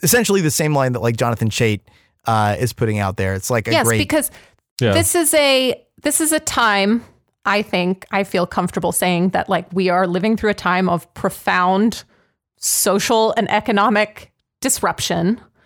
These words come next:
Speaker 2: And there are, like, segments of the, I mean, it's, it's amazing to me how sort of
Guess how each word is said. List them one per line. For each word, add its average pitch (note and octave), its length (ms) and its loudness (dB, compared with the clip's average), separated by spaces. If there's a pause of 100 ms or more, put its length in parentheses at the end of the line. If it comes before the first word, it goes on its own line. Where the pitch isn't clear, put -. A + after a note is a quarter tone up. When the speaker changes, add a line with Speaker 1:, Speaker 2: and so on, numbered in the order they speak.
(140)
Speaker 2:
And G#3+ 580 2 (420)
there B3+ 240 2
are, B3+ 240 6
like, G#3+ 240 2
segments A3 560 2
of F3 160 0
the, F#3+ 260 0
I C4 60 2
mean, C#4 220 2
it's, D#4+ 340 0
it's C#4+ 180 0
amazing B3 760 2 (200)
to A#3+ 140 0
me G#3 240 2
how G3 380 2
sort G3 240 0
of F#3 100 -2